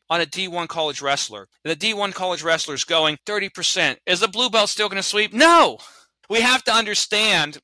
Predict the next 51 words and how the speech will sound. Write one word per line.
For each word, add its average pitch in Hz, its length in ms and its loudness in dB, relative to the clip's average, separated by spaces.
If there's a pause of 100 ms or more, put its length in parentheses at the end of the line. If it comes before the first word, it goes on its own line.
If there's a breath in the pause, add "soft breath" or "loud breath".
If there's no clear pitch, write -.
that 156 140 0
it's 160 200 -2
non-competitive 151 1120 0
resistance. 113 520 -6 (380 soft breath)
So 160 220 2
it's 151 180 -4
for 165 140 -2
me, 202 260 6
in, 156 240 0
in 160 160 -2
drilling, 185 460 4
the 147 80 0
key, - 180 -8
the 143 100 -6
key 240 240 0
is 202 120 2
in, 147 180 -8
if 131 140 -14
we're 202 120 -8
drilling, 170 600 -2
if - 140 -18
we're 165 220 -4
in 180 100 -4
the, 165 140 -8
still 160 380 -2
on 131 180 -4
this 143 120 -4
step - 240 -4
of 123 80 -14
drilling, 127 420 -6 (100)
the 131 120 -10 (160)
guy 151 400 4
that's 131 300 -10 (120)
the 104 420 -10 (120)
nage 123 500 0
or 113 140 -20
tore 135 300 -8
in 98 160 -10
Japanese 107 440 -8
terms 95 220 -20
that's 98 140 -18
doing 117 200 -14
the 123 60 -12
move, 98 400 -16
the 110 100 -10
other 120 120 -10
guy's 110 420 -4
uke, 90 320 -14 (280)
receiving 110 400 -8
the 101 60 -16
throw 95 340 -18